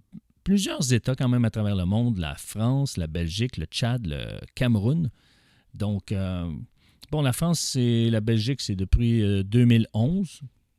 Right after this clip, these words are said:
Cameroun, eh bien, euh, dans l'extrême nord, dans l'est et dans le littoral, c'est depuis deux mille quinze. Au, euh, Tadjikistan, et depuis le vingt-sept août deux mille quinze,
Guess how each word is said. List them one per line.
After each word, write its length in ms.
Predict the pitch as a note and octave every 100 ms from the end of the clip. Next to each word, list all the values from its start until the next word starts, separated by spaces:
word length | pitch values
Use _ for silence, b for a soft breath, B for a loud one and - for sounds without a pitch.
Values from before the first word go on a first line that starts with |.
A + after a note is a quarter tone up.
| _ -
Cameroun, 560 | F3+ F3+ D#3+ G3+ G#3
eh 80 | D3
bien, 420 | A#2 B2+ C3+ B2+
euh, 340 | A2 G#2 G2 F2+ - _ B B B B
dans 160 | A#2+
l'extrême 520 | B2 D3+ - D3+ C#3+ C3
nord, 420 | A#2 C3+ E3+ C3+
dans 240 | A#2 A#2
l'est 320 | A2 B2+ D3
et 60 | A#2
dans 140 | A2
le 40 | G#2+
littoral, 640 | A#2 - G2 G2+ B2 B2+
c'est 260 | - G#2+ G2
depuis 300 | F#2 - A2+
deux 140 | G#2+
mille 180 | G2 F#2
quinze. 460 | - G2+ E3+ D3+ _ _ _ _ _ - B B B B
Au, 340 | A#2+ B2+ A#2+
euh, 340 | A#2 A2+ G#2+ G#2+
Tadjikistan, 840 | - E3+ C#3 D3+ - - C3+ A#3 _ _ _ _ _ - -
et 260 | - G2+ G2+
depuis 340 | G#2 G#2 D3+
le 80 | B2+
vingt-sept 520 | G#2 G#3+ C4 - C3 E3+
août 60 |
deux 140 | A#2 G#2+
mille 180 | G2
quinze, 400 | - C3+ F3 D3+